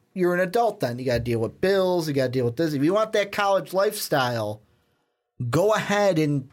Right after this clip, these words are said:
stay in school then. If you want that, like, the pictures we see of, like, him in the inflatable pool, having a good time.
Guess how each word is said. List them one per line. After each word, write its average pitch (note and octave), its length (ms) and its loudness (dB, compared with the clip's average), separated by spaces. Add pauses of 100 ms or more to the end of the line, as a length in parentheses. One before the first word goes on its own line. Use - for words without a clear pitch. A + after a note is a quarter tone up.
stay - 500 0
in F3 140 0
school E3+ 460 0
then. G#2+ 280 -8
If B2 160 -4
you E3 140 2
want F3+ 280 0
that, E3+ 180 2
like, D3 280 0 (320)
the C3+ 260 0 (340)
pictures F3 400 0
we D3+ 120 0
see D#3 220 0
of, C#3+ 80 0
like, B2+ 260 -2 (220)
him E3 200 0
in E3 80 0
the D#3+ 100 0
inflatable D3 600 0
pool, D3 460 2
having D3 300 2
a C#3+ 60 -2
good C#3+ 260 0
time. C#3+ 360 0